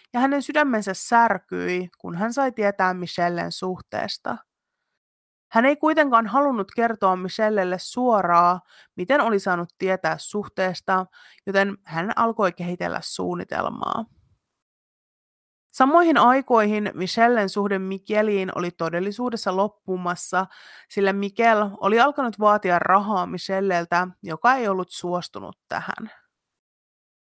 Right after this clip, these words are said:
Jonathan päätyi sitten kertomaan Michellelle heinäkuussa kaksituhatta kolme, että oli saanut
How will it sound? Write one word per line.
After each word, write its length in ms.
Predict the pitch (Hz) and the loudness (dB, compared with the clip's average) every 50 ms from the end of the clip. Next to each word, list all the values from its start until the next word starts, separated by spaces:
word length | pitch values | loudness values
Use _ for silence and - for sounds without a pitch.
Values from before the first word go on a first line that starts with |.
| _ _ _ _ _ _ _ _ _ _ _ - | _ _ _ _ _ _ _ _ _ _ _ 2
Jonathan 600 | 277 294 330 381 359 339 294 254 247 233 214 208 - - | 4 4 4 4 4 4 4 4 2 -2 -6 -8 0 2
päätyi 360 | 254 277 294 285 285 254 226 | 4 4 4 2 0 -4 -6
sitten 280 | - _ 233 226 220 | -4 _ -4 -4 -2
kertomaan 560 | - 233 233 254 269 - 247 226 208 202 196 190 | 0 0 0 0 0 -4 -4 0 0 0 0 0
Michellelle 640 | 196 185 - 226 220 226 233 220 202 190 185 185 - - | -4 -4 -2 -2 -2 0 2 0 0 0 -2 -4 -6 -6
heinäkuussa 800 | 214 220 240 247 240 - - 190 180 180 - - - 185 185 190 190 190 - | -6 -4 -4 -4 -6 -6 -6 -8 -8 -8 -8 -2 0 0 0 0 -2 -8 -6
kaksituhatta 500 | - 190 190 - - 185 180 - - 180 | -4 -4 -4 -4 -8 -10 -10 -10 -10 -12
kolme, 520 | - - 233 240 247 226 202 196 196 202 196 _ - - - - - - _ _ | -6 -2 -2 0 0 0 -2 -2 -6 -6 -8 _ -20 -20 -20 -20 -20 -20 _ _
että 380 | - 214 202 - _ 214 208 - | -8 -8 -8 -4 _ 0 0 0
oli 140 | - 269 320 | 0 -2 -2
saanut 320 | 311 359 330 285 240 - | 2 2 2 2 0 -4